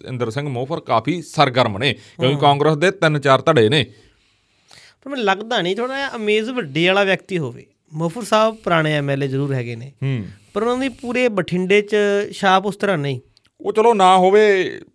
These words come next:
Speaker 1: ਇੱਛਾ ਤਾਂ ਹੁੰਦੀ ਆ ਨਾ।
Speaker 2: ਹਾਂ।
Speaker 1: ਇੱਛਾ ਤਾਂ ਸਾਰਿਆਂ ਦੀ ਹੁੰਦੀ ਆ।
Speaker 2: ਹਰੇਕ ਇਨਸਾਨ ਦੇ ਸੁਪਨੇ ਨੇ।
Speaker 1: ਹੂੰ।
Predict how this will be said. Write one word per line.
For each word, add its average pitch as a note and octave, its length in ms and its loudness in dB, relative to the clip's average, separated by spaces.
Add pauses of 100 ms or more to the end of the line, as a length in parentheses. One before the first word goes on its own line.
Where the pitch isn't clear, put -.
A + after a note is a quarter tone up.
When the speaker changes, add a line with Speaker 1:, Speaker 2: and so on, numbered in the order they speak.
(160)
Speaker 1:
ਇੱਛਾ E3+ 240 0
ਤਾਂ F#3 140 2
ਹੁੰਦੀ C#3+ 320 -2
ਆ G#2 80 0
ਨਾ। D3+ 100 -4
Speaker 2:
ਹਾਂ। G3 220 0 (580)
Speaker 1:
ਇੱਛਾ C3 280 -2
ਤਾਂ D3+ 140 0
ਸਾਰਿਆਂ C#3 300 0
ਦੀ D#3+ 120 -2
ਹੁੰਦੀ C#3 300 -2
ਆ। F#3 280 6
Speaker 2:
ਹਰੇਕ F3 220 -4
ਇਨਸਾਨ G3 380 -2
ਦੇ G3+ 80 -2
ਸੁਪਨੇ D3+ 380 -4
ਨੇ। C#3+ 180 -4
Speaker 1:
ਹੂੰ। C3 260 -8